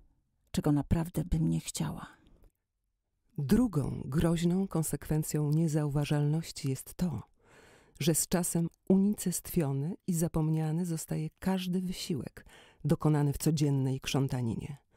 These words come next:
Speaker 2: Zatem zagrożone jest bezpośrednio moje istnienie, gdyż codzienność trwoni je na czynności, które sprawiają wrażenie nieuniknionych,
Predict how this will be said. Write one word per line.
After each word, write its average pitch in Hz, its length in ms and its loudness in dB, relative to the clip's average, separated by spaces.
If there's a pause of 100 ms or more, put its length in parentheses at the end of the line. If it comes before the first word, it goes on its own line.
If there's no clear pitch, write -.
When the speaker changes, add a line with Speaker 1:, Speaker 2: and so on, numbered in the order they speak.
(920)
Speaker 2:
Zatem 147 380 2
zagrożone 151 640 2
jest 156 200 -2
bezpośrednio 147 760 2
moje 123 260 0
istnienie, - 600 -2 (880)
gdyż 143 320 0
codzienność 147 920 0 (460)
trwoni 208 600 4
je 180 120 2
na 165 120 -2
czynności, 165 640 -2
które 185 260 -2
sprawiają 185 640 0
wrażenie 165 420 0
nieuniknionych, 156 960 -2